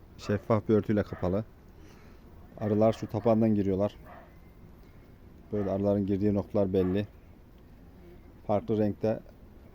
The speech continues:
malzemelerle işaretlenmiş. Arılar yollarını şaşırmasınlar diye.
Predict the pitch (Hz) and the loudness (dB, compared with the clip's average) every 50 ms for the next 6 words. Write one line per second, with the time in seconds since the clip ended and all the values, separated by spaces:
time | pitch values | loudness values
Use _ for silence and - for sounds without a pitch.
0 | - - - - - 107 104 101 95 101 98 101 101 104 101 98 95 90 - 101 | -20 -20 -16 -8 -4 -2 -2 0 0 0 0 0 0 0 0 0 -2 -2 -2 -2
1 | 95 92 87 - - 95 87 92 107 - - - - - - - - - - - | -2 -2 -4 -4 -6 -6 -6 -6 -6 -8 -10 -18 -20 -20 -20 -20 -20 -20 -20 -20
2 | - - - - - - - - - - - - - - - - - - - - | -20 -20 -20 -20 -20 -20 -20 -20 -20 -20 -20 -20 -20 -20 -20 -20 -20 -20 -20 -20
3 | - - - - - - - - - - 98 98 98 104 107 101 104 101 98 98 | -20 -20 -20 -20 -20 -20 -20 -18 -14 -8 -6 -4 -2 0 0 0 0 0 0 0
4 | 101 101 101 - 104 95 101 101 101 95 87 90 87 85 85 82 87 92 98 | 0 -2 -2 -4 -6 -6 -4 -4 -4 -4 -4 -6 -6 -6 -6 -6 -6 -8 -8